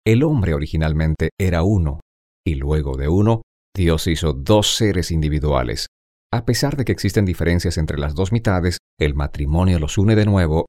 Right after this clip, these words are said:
en una sola carne. Por lo tanto, cuando piense en su cónyuge, no piense en él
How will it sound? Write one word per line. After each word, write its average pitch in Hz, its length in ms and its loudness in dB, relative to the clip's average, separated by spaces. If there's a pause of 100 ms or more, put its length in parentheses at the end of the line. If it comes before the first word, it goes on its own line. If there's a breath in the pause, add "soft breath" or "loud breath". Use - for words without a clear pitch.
(120)
en 82 160 0
una 87 240 0
sola 76 300 -2
carne. 73 420 -6 (380)
Por 78 180 -2
lo 78 100 0
tanto, 76 380 0 (300)
cuando 67 260 -4
piense 90 300 0
en 76 60 -6
su 87 120 -6
cónyuge, 131 380 0 (200)
no 143 240 0
piense 131 360 0
en 95 100 2
él 90 300 0